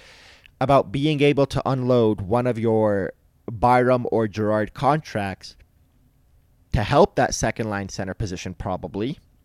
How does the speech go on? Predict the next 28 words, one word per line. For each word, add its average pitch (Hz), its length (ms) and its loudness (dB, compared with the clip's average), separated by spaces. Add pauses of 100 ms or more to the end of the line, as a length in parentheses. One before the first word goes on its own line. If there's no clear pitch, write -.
(240)
because 123 560 0
of 117 160 2
how 110 300 0
good 92 440 -2 (140)
Sam 104 340 -6
Malinski 95 460 -6
has 90 240 -10
been 98 400 -6 (560)
and 131 180 -2
because 143 460 0 (100)
I 127 180 -4
think 135 380 -6
you 120 100 0
can 135 200 -4
trust - 360 -6
him 110 80 -6
as 110 140 -4
a 113 60 -4
number 110 260 -4
four 107 260 -4
or 113 40 -2
five 104 300 -4
guy 101 220 -4
in 110 160 -6
the 113 140 -4
N 117 80 -4
H 127 180 -4
L. 143 280 -2